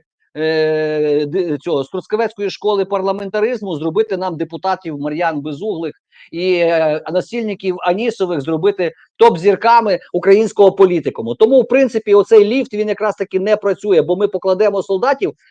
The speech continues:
так, як він поклав: шістнадцять загиблих спецназівців і вісім поранених, острів Зміїний. І нехай мені скаже хто-небудь, що я збрехав. А я знаю, чого я кажу, що це правда, бо в мене не просто інсайт.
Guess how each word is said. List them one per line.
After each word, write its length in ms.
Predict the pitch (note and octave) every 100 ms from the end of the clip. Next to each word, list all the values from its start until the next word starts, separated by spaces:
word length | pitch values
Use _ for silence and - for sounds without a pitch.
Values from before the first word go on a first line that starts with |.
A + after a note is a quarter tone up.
| _
так, 280 | - C#4 -
як 200 | G#3 F#3+
він 260 | G3 B3+ F#3+
поклав: 600 | F#3 F3+ G3+ G#3+ A3+ A#3+ _ _ -
шістнадцять 840 | - C#4+ C#4 C#4 B3+ G3+ E3+ C#3
загиблих 560 | A3 G3 A#3+ F#3+ D#3+ D#3
спецназівців 1000 | - E3 F#3 A#3+ C#4 A#3+ B3 C4+ C4+
і 120 | G#3 G#3
вісім 360 | C4 C#4 G#3
поранених, 640 | F#3 F#3+ A3+ B3 B3+ B3+ A3+ _ _
острів 440 | G3+ A3 G#3+ G#3 F3
Зміїний. 640 | E3+ G3 F3 D3+ G#2 F2+ _ _ _ _ _ _
І 100 | A#3+
нехай 320 | B3 B3+ C4+
мені 220 | A#3+ A#3
скаже 320 | G#3+ B3 A3 A3
хто-небудь, 420 | - A3 A3+ F#3+ -
що 100 | F3
я 100 | E3
збрехав. 460 | D3+ D3 A#2+ F#2 - _ _ -
А 80 |
я 160 | D#3 A#3
знаю, 300 | G3+ B3 G#3+
чого 240 | - F#3+
я 60 | G#3+ -
кажу, 180 | F3+ F#3+ _ _
що 200 | - F3+
це 160 | F3+
правда, 420 | F3 G#3+ A#3 F3 - _
бо 140 | D3 G3
в 40 |
мене 360 | A3+ B3+ A#3+ -
не 160 | G#3 A#3+
просто 420 | A#3+ C4 - A#3
інсайт. 420 | A3 - F#3+ C3